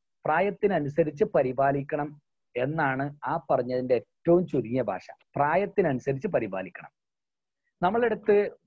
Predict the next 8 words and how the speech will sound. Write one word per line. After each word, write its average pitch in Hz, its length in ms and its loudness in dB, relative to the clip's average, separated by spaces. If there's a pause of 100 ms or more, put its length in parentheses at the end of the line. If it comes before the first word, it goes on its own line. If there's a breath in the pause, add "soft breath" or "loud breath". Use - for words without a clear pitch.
(120)
പറ്റിയ 160 460 2 (140)
ഏറ്റവും 143 380 0
വലിയ 175 160 2
അബദ്ധം 131 800 -2
പലപ്പോഴും 131 480 -4 (340)
ഈ 170 80 4
പ്രായത്തിനനുസരിച്ച് 196 1160 2
പരിപാലി-, 147 500 -2